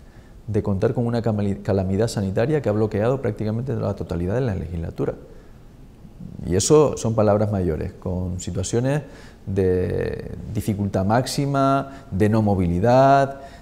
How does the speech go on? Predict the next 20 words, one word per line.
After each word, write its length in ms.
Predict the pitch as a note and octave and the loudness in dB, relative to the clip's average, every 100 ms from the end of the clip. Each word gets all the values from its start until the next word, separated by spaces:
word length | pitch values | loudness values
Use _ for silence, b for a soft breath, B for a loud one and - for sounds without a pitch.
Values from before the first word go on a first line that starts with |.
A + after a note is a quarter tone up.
| - | -10
de 680 | F2+ F#2 F#2 F2+ F2 E2+ - - - - - | -4 0 2 2 2 -2 -6 -12 -14 -14 -6
laguna 500 | F2+ E2 G#2+ A#2+ G#2 | -2 0 2 2 2
de 80 | G2 | 2
presupuestos, 600 | - - F2+ A2 - - | 0 -2 0 2 0 -2
porque 360 | F#2+ - G2+ | -2 0 0
sabemos 300 | G2 G2 G#2 | 2 0 0
perfectamente 800 | G#2+ - G2+ G2 G2+ G2+ G2+ - - | -2 -4 -4 -2 0 0 -2 -4 -2
cómo 320 | A2+ A2 G#2+ | 0 2 0
hemos 200 | G#2 G2+ - - - - | 0 -4 -8 -18 -20 -4
hecho 240 | A2 - | -4 0
un 100 | A2+ | 0
esfuerzo 520 | G2+ - A#2+ A#2+ A2+ | 0 0 0 0 0
para 140 | G2+ G2 | 0 0
desviar 340 | G2 G2+ G#2 | 0 0 0
recursos 360 | G#2 G2+ G#2 G2+ | 0 -2 -4 -2
y 60 | |
atender 300 | F#2+ F#2 G2 | -2 -2 -2
la 100 | F#2+ | -2
crisis 260 | F2+ F#2+ F2+ | -4 -4 -4
sanitaria. 640 | F2+ F2 A2+ C3 C3+ C#3 | -4 0 2 2 2 -2